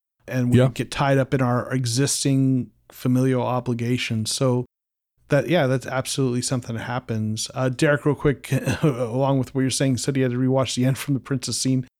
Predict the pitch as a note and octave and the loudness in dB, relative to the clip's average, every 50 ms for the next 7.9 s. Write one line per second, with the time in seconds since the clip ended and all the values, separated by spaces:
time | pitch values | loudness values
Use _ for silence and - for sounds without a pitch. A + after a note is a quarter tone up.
0 | _ _ - - C3 C#3 C3 - - B2+ B2 A2 - - C3 A#2 A2+ - - - | _ _ -6 -2 0 0 0 0 -2 -4 -4 -4 -4 -2 -2 -2 -2 -2 -2 0
1 | D#3+ D3+ D3+ D#3 D3+ - - _ _ _ _ _ _ _ _ _ _ - - D#3 | 2 2 2 2 0 -4 -20 _ _ _ _ _ _ _ _ _ _ -6 -4 -2
2 | E3 F3+ G3 A3 A3 G#3 E3+ - E3 F3+ G3+ A#3 A#3+ G#3+ G#3+ A3+ A3 G#3 G3 - | 0 0 0 0 0 -2 -2 -2 0 0 2 2 2 2 4 4 4 4 2 2
3 | - A3 G#3 G3+ - E3+ D3+ D#3+ E3+ A3 A#3 A3 A3 A#3 G#3+ - - F3+ D#3+ - | 2 2 2 4 4 4 4 4 4 4 4 4 2 0 0 2 2 2 2 2
4 | B2 - - - F#3+ E3 D#3 C#3 C3 C3 B2 A#2 A2+ - C#3 C#3+ D3+ E3+ E3+ D#3+ | -2 -6 -4 0 2 2 2 0 0 -4 -10 -14 -16 -8 -2 2 4 4 6 6
5 | D3 C#3+ C#3+ D3 D#3+ E3+ F3 D#3+ D#3+ E3 E3+ E3+ E3 E3 D3+ C#3+ C3 A2+ G#2+ C3 | 4 4 4 2 2 2 2 2 2 2 2 2 2 2 2 0 0 0 0 -2
6 | C3 A2+ - B2 B2+ A#2+ A2 - - - - D3 C#3+ C3 C#3 C#3 C#3 C#3+ - - | -2 -2 -2 -4 -4 -4 -4 -8 -12 -6 -4 -4 -2 -2 -2 -2 -2 -2 -2 0
7 | D3 D3 C#3+ C#3+ C#3+ B2+ C3 C3+ - - - - D#3 D3+ D3+ D3 C#3+ | 0 2 2 2 0 -2 -2 -2 -2 -2 -2 0 2 2 4 4 2